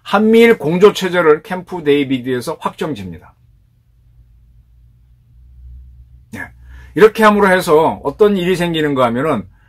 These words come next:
어, 미국이 이제 천구백구십 년, 구십일 년에 냉전을 끝내잖아요.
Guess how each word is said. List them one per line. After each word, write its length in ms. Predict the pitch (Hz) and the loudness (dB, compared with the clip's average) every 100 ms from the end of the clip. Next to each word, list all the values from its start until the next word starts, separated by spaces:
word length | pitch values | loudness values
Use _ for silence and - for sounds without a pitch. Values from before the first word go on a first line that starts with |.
| _ _ _ - | _ _ _ -2
어, 720 | 123 127 123 120 117 113 - _ - | 2 4 4 2 2 -2 -6 _ -8
미국이 540 | 139 190 202 202 220 | -4 -2 0 2 0
이제 400 | 175 185 135 - _ | 2 2 0 -2 _
천구백구십 1300 | - 202 202 202 202 - _ _ _ _ 147 143 196 | -6 -4 0 0 0 -4 _ _ _ _ -8 -2 0
년, 200 | 202 196 | 2 0
구십일 400 | - 139 160 165 | -2 -6 -4 0
년에 220 | 151 156 | 0 0
냉전을 500 | 123 139 160 175 175 | -2 -2 2 0 0
끝내잖아요. 760 | 180 175 147 120 107 95 85 | -4 -6 -6 -6 -8 -10 -16